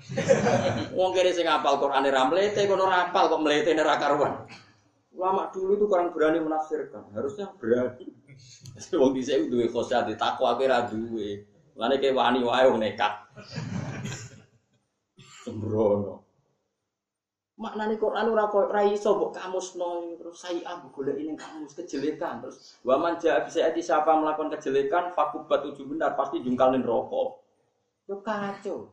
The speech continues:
Sayi'ah di situ itu artinya kemusyrikan. Itu gale ayat, wali satit taubatu lilladzina ya'maluna sayyi'at. Coba kalau sayi'at di situ artinya kejelekan. Siapa saja yang pernah berbuat jelek sudah nggak bisa.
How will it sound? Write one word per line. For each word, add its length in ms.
Sayi'ah 480
di 80
situ 320
itu 160
artinya 480
kemusyrikan. 720
Itu 140
gale 240
ayat, 320
wali 320
satit 480
taubatu 640
lilladzina 880
ya'maluna 720
sayyi'at. 720
Coba 320
kalau 160
sayi'at 260
di 60
situ 160
artinya 400
kejelekan. 560
Siapa 320
saja 480
yang 80
pernah 240
berbuat 320
jelek 400
sudah 320
nggak 160
bisa. 320